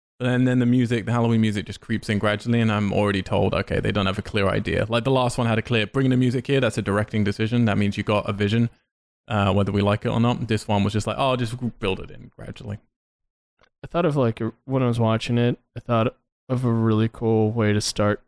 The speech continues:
Speaker 2: the, the series, or, like, that movie. It'd be that aggressive, like, stabbing of the pumpkin and, like, you know, carving it and all that. But then,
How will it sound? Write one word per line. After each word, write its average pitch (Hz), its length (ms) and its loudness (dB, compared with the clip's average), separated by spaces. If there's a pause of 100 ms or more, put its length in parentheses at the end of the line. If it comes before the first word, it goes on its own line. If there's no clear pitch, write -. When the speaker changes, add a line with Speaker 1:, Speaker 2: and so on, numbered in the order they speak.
(240)
Speaker 2:
the, 110 420 2 (300)
the 113 80 -4
series, 110 640 0
or, 104 140 2
like, 104 300 -2
that 101 280 -2
movie. 117 540 0 (380)
It'd 117 140 -6
be 113 360 0 (280)
that 113 340 -2
aggressive, 113 520 0
like, 101 160 0
stabbing 113 400 0
of 107 80 0
the 101 80 -6
pumpkin 120 600 0 (120)
and, 98 80 -4
like, 95 220 0 (100)
you 101 80 -6
know, 101 80 0
carving 110 460 -2
it 110 60 2
and 113 100 2
all 117 140 2
that. 135 200 0 (440)
But 110 100 -6
then, 113 420 0